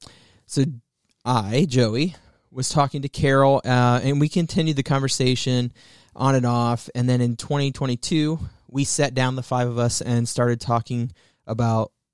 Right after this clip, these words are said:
the actual purchase of the theater and, uh, the conversation of a transition. Now, it is our goal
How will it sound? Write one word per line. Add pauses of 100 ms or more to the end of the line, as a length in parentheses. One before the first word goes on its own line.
(120)
the
actual
purchase
of
the
theater (360)
and,
uh,
the
conversation
of
a
transition. (480)
Now,
it
is
our
goal